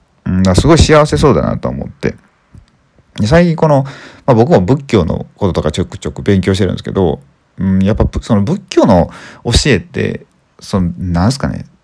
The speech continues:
どっぷり仏教に行かなくてもいいんですけど、まあ、その、そういう要素は持っておいた方が、いい生活になると思うんですよね。今、いい生活とかいい人生になると思うんですよね。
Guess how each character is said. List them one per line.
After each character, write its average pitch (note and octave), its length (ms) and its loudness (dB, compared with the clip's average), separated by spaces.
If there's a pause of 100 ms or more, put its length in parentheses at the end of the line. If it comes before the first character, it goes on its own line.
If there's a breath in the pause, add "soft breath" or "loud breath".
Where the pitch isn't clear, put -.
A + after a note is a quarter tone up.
(140)
ど G#2+ 300 0
っ C3+ 120 -10
ぷ - 80 -4
り A#3 100 2
仏 A2+ 260 -4
教 A2+ 120 0
に F2 80 0
行 E2+ 100 -4
か G#2+ 80 0
な A2 120 0
く - 60 -18
て - 100 -8
も E2+ 80 -4
い - 20 -2
い - 40 -2
ん - 20 -2
で E2 60 -4
す - 100 -14
け F2 60 -4
ど、 F2 380 -2
ま - 100 -4
あ、 - 20 -2
そ - 160 0
の、 G#3 320 4
そ - 140 0
う G#3 40 4
い G#3+ 60 4
う - 20 4
要 G#3 220 4
素 - 120 -4
は D2 100 0
持 F#2+ 120 0
っ G#2+ 80 -2
て - 160 -2
お G#3 80 4
い A3 60 2
た B2 100 0
方 D#2+ 220 -2
が、 D#2 240 0 (640 loud breath)
い B2 100 0
い C#3 60 0
生 F3 160 2
活 F#3+ 240 0
に - 20 4
な A2+ 100 4
る A2 80 2
と A2 100 0
思 G2 120 2
う A2+ 40 2
ん - 20 -2
で A#2 60 -6
す - 40 -10
よ A2+ 60 -8
ね。 D#2 180 -4
今、 F#2+ 160 -2
い F#2 80 -2
い F#2 60 -2
生 G#2 120 0
活 A#2+ 140 2
と - 60 -2
か D2+ 60 2
い F2 120 0
い F2+ 60 -2
人 B2 160 0
生 - 100 -4
に C#2+ 40 -4
な D#2 100 -2
る F2 40 -6
と - 60 -8
思 - 120 -10
う - 0 -
ん - 20 -14
で - 20 -14
す - 40 -14
よ - 60 -12
ね。 C3+ 140 -8